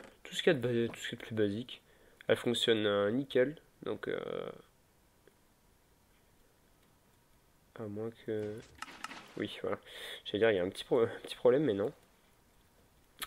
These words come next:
Elle fonctionne nickel, donc, euh, il y a, il y a pas forcément besoin pour l'in-, pour l'instant de mettre de spawner. Et je reviens du coup à un autre commentaire en même temps qui me disait tout simplement que je ne pouvais pas placer des spawners dans, dans ce monde-là, car maintenant c'était interdit.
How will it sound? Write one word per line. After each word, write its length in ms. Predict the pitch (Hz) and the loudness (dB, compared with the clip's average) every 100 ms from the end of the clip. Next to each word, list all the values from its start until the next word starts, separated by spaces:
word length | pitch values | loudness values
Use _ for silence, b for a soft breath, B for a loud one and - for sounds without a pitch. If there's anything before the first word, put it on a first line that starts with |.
| - | -2
Elle 120 | - | 0
fonctionne 340 | 170 - 175 | 2 2 4
nickel, 320 | 135 117 143 143 | 4 4 4 4
donc, 220 | 113 - | 2 2
euh, 420 | 107 104 104 104 104 | 2 4 2 0 2
il 40 | |
y 40 | |
a, 320 | 104 101 101 101 b b b b b _ | 0 0 -2 -6 b b b b b _
il 40 | - | 0
y 20 | |
a 40 | |
pas 200 | - 170 | 8 10
forcément 340 | 165 160 - 151 | 10 6 8 8
besoin 160 | 139 | 8
pour 140 | 139 131 | 4 4
l'in-, 320 | 131 127 117 | 6 4 2
pour 160 | - 127 | 2 2
l'instant 160 | 143 | 4
de 60 | 131 | 4
mettre 120 | 117 | 4
de 80 | 117 | 2
spawner. 300 | - 127 170 - B B B | 4 4 4 0 B B B
Et 80 | 127 | 4
je 80 | 127 | 8
reviens 200 | 127 160 | 8 8
du 120 | 123 | 6
coup 120 | 135 | 6
à 40 | 147 | 6
un 100 | 110 | 6
autre 160 | 151 | 4
commentaire 400 | - 151 131 131 | 4 2 4 4
en 60 | 120 | 6
même 180 | 107 101 | 4 4
temps 220 | 147 170 | 4 4
qui 160 | - 120 | 2 -2
me 80 | |
disait 140 | 113 135 | -2 -4
tout 80 | - | -4
simplement 420 | 104 107 135 175 | -2 0 2 0
que 200 | - 156 | -2 0
je 120 | 131 | 2
ne 100 | 117 | 0
pouvais 380 | - 131 120 113 - _ - | -2 -2 0 0 -6 _ 4
pas 260 | 175 190 - b b _ | 6 6 0 b b _
placer 300 | - 120 - | 4 4 4
des 320 | 123 117 113 113 | 4 6 4 4
spawners 400 | - 139 156 135 | 4 6 6 6
dans, 720 | 110 110 107 107 104 101 104 | 6 6 4 2 0 -2 0
dans 140 | 117 | 0
ce 180 | - 147 | 4 4
monde-là, 340 | 127 120 160 | 4 4 2
car 200 | 170 131 - | 2 -2 2
maintenant 220 | 117 147 | 2 2
c'était 320 | - - - | -4 -10 -8
interdit. 640 | - 151 120 101 101 131 | -6 -2 0 0 -2 -8